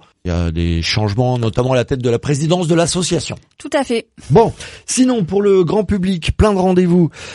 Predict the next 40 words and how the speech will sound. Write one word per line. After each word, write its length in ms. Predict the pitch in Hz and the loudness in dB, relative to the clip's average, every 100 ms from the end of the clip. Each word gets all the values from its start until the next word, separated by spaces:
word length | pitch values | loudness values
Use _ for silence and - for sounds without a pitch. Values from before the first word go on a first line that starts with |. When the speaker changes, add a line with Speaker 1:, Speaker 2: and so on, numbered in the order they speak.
| - - | -20 -2
Speaker 1:
euh, 480 | 113 123 123 123 117 | 2 4 4 2 2
ensemble 580 | 120 127 127 160 151 120 | 2 0 0 0 2 2
grâce 300 | 107 123 - | 0 -2 -2
à 340 | 101 113 110 | 0 2 2
l'apaba, 460 | 104 101 123 120 180 | 2 0 0 0 2
hein, 240 | 180 160 | 2 0
pour 200 | 151 120 | -2 -6
ce, 340 | - 113 104 101 | -4 -2 0 -2
ce 140 | 110 | -2
mois 180 | 101 101 | 0 2
d'octobre. 500 | 113 - 160 175 139 | 0 2 2 4 2
On 120 | 113 | 0
va 500 | 107 110 107 104 98 | 2 2 2 2 0
reparler 500 | 95 117 - 120 123 | 0 -2 0 0 0
de 140 | 110 | 0
Manger 340 | 101 104 107 110 | 0 0 2 2
bio 460 | 101 110 110 95 - | 2 2 2 0 -2
et 100 | 104 | 0
local, 340 | 101 - 98 | 0 0 -2
c'est 160 | - 92 | -2 -4
l'idéal. 480 | 87 90 190 226 131 | -2 4 4 2 -2
Je 80 | |
me 60 | 120 | -8
souviens, 500 | - 117 196 214 156 | -12 -10 -8 -8 -10
le 40 | |
mois 140 | 123 117 | -8 -8
dernier, 240 | 110 127 | -6 -6
tu 140 | 127 113 | -6 -8
nous 100 | 98 | -4
avais 140 | 101 | -6
présenté 400 | - 110 110 120 | -4 -6 -4 -4
les 80 | 107 | -4
premiers 240 | - 101 | -4 -4
rendez-vous. 320 | 95 98 156 | -2 0 0
Ça 100 | 247 | 0
s'est 160 | 165 165 | -4 -4
bien 140 | 147 | -2
passé ? 360 | - 214 262 254 - - - | -2 -2 -4 -4 -10 -20 -18
Speaker 2:
Très 160 | - 320 | -8 -6
bien. 260 | 247 233 | -4 -6